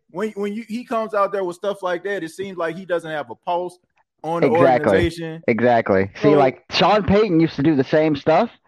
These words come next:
Speaker 2: but there's a difference between being coy about your information and not
Speaker 1: Mm-hmm.
Speaker 2: having the information. You know what I'm saying?
Speaker 1: Right.
Speaker 2: There's a
Speaker 1: Right.
Speaker 2: difference, dog. And I, I will say, Jameis is one and two with us. Dalton is one and three with us. And people love to bring up, "Oh, well,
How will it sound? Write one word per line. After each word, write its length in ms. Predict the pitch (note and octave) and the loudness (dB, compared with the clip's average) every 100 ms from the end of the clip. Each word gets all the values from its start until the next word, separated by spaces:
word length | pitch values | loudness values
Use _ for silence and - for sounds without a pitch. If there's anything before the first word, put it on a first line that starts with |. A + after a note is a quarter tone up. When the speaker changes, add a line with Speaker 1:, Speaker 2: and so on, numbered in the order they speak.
| - | -6
Speaker 2:
but 100 | B2 | 0
there's 160 | F3 F3+ | 2 2
a 60 | |
difference 400 | C3+ F#3 F#3 - | 2 2 2 -2
between 560 | - - D3+ F3+ E3 C#3+ | -2 -2 0 2 2 4
being 260 | D#3+ C3+ | 4 2
coy 380 | A2+ D3 E3 F3+ | 2 2 4 4
about 220 | F#3 F#3+ | 4 2
your 140 | F#3+ F#3 | 4 2
information 600 | F#3 G3 G3 G#3 A#3 A#3 - | 2 2 2 2 2 2 2
and 140 | B2+ | 4
not 180 | C#3 E3 | 4 4
Speaker 1:
Mm-hmm. 100 | C#3 | 4
Speaker 2:
having 300 | D3+ D3+ B2+ | 4 4 2
the 100 | A#2+ | 2
information. 600 | A2+ A2+ B2+ B2+ G2 F#2+ - | 2 2 2 2 -2 -4 0
You 60 | |
know 60 | B2+ | 2
what 40 | |
I'm 60 | B2+ | 2
saying? 180 | C#3+ C#3 D3 | 2 2 2
Speaker 1:
Right. 40 | - - - - - | -2 -18 -20 -10 0
Speaker 2:
There's 120 | E3+ | 2
a 60 | C#3 | 2
Speaker 1:
Right. 80 | A#2+ | 2
Speaker 2:
difference, 320 | D#3+ A#2+ A2 | 2 2 2
dog. 300 | A2+ A#2 A#2+ - - - | 2 2 -2 -10 -20 -4
And 160 | - D#3+ | 0 2
I, 160 | E3+ | 4
I 40 | F#3 | 4
will 180 | G3+ G#3 | 2 0
say, 320 | A3 E3+ G#2 - - _ - _ - - - _ - | 2 0 0 -8 -20 _ -20 _ -20 -20 -20 _ -6
Jameis 380 | F#3 G3 G#3 F#3+ | 0 2 2 0
is 80 | F3+ | 2
one 200 | F3+ F#3 | 2 2
and 120 | F3+ | 2
two 200 | F#3+ F#3 | 2 2
with 120 | F#3 | 4
us. 360 | F3 F3 - - - | 2 0 -4 -6 -2
Dalton 300 | C#3+ D#3 D#3 | 2 2 2
is 100 | D3+ | 2
one 140 | D3+ D#3 | 2 2
and 120 | D3 | 2
three 180 | F3 E3+ | 2 2
with 140 | B2 | 2
us. 320 | G2 G#2+ - - | 2 0 -6 -4
And 120 | A#2+ B2 | -2 0
people 260 | G3 F3+ | 2 2
love 260 | D3+ E3 D#3 | 4 2 2
to 40 | |
bring 300 | - E3+ D#3 | 2 2 4
up, 160 | D#3 C3 | 4 2
"Oh, 240 | - D3+ C3 | 2 2 4
well, 240 | A#2+ A2+ | 2 2